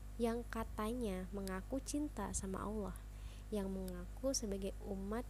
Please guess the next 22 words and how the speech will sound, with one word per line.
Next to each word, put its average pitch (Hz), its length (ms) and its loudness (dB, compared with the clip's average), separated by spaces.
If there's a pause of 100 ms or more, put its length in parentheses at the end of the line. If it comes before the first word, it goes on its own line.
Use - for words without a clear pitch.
(180)
Rasulullah, 240 800 2 (480)
yang 202 240 0
mengaku 190 480 -2
mencintai 240 880 0 (640)
Rasulullah 208 560 2
sallallahu 185 320 -2
alaihi 185 160 -4
wasallam. 170 380 -4 (1120)
Dan 214 400 2 (160)
sudah 254 240 4
kita 294 240 0
ketahui 330 400 4
bersama 254 640 2
kalau 214 320 -2
yang 208 240 0
namanya 214 480 2
cinta, 339 560 2 (320)
cinta 220 320 0
yang 208 160 -2
sebenarnya, 208 640 0 (480)
itu 254 240 2
bukan 220 240 0